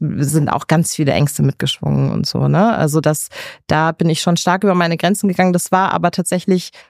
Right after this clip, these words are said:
gerade weil es so ein krasses Wunschkind war, hab ich schon versucht, sehr achtsam mit mir zu sein, ne? Also bei mir war es wirklich in der ersten Schwangerschaft noch mehr dieses vom Außen, ähm, geprägte, "Okay, was, was ist mit meinem Kind? Ist es gesund?"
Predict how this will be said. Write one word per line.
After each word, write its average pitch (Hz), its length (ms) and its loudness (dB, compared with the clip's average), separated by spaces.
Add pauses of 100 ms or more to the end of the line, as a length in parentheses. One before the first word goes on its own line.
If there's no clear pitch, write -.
(160)
gerade 170 260 0
weil 170 180 0
es - 140 -4
so - 120 -4
ein 175 280 0
krasses - 460 -2
Wunschkind 208 720 0
war, 208 480 2 (300)
hab 185 160 0
ich - 100 0
schon 208 200 2
versucht, 196 500 -2 (100)
sehr 175 260 0
achtsam 151 420 -2
mit 147 100 -4
mir 143 160 -2 (420)
zu - 120 -2
sein, 139 280 0
ne? 170 100 2
Also 160 160 -2
bei 160 80 2
mir 170 160 2
war 165 100 0
es - 120 -8
wirklich 190 160 0
in 175 80 4
der - 80 0
ersten 180 240 -2
Schwangerschaft 170 500 -2
noch 180 220 0
mehr 175 180 2
dieses 156 340 -4 (220)
vom 165 180 0
Außen, 202 640 2 (500)
ähm, 170 600 2
geprägte, 180 960 0 (560)
"Okay, 185 340 0
was, 165 220 -2
was 170 180 0
ist - 160 -4
mit - 80 -2
meinem 165 160 2
Kind? 170 200 0
Ist - 100 -6
es 147 120 -4
gesund?" 196 720 0